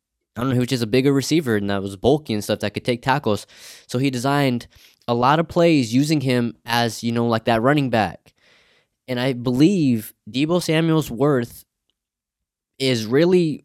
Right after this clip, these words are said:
picking lanes and running through 'em because he knows how to read them extremely well. I think we could all agree on that.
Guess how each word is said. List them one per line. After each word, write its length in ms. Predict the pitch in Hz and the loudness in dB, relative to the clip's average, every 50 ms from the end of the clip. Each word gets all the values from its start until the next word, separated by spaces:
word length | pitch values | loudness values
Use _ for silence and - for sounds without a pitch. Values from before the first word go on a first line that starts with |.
| _ - | _ -2
picking 400 | - 156 156 156 196 175 156 143 | 0 0 0 2 0 0 0 0
lanes 380 | 143 156 165 156 143 131 117 | 2 2 2 2 0 -2 -4
and 200 | - 123 113 113 | -4 -6 -4 -2
running 220 | 117 131 143 147 135 | -2 0 0 0 -2
through 240 | - - 120 127 | -2 -2 -2 0
'em 100 | 120 107 | 0 0
because 280 | 98 107 - 110 104 - | -2 -4 -4 -4 -4 -2
he 60 | 123 120 | -2 -2
knows 240 | 123 135 156 151 | 0 0 0 0
how 100 | 160 160 | -2 -2
to 80 | 151 147 | -2 0
read 280 | 131 131 139 139 135 123 | 0 0 0 0 0 -2
them 240 | 127 123 120 117 - | -2 -2 -2 -4 -6
extremely 640 | 110 107 - - - - 117 127 135 139 143 139 127 | -10 -10 -10 -10 -10 -4 -2 0 0 0 0 0 2
well. 200 | 117 120 117 104 | 2 2 2 2
I 120 | 98 98 | 2 0
think 180 | - 127 131 123 | -2 -4 -4 -4
we 80 | 127 | -4
could 140 | 117 123 110 | -2 0 2
all 180 | 113 120 127 127 | 2 2 2 2
agree 200 | 117 117 117 117 | 0 0 0 0
on 140 | 113 110 | 0 0
that. 300 | 107 104 101 101 - _ | 0 0 0 0 -2 _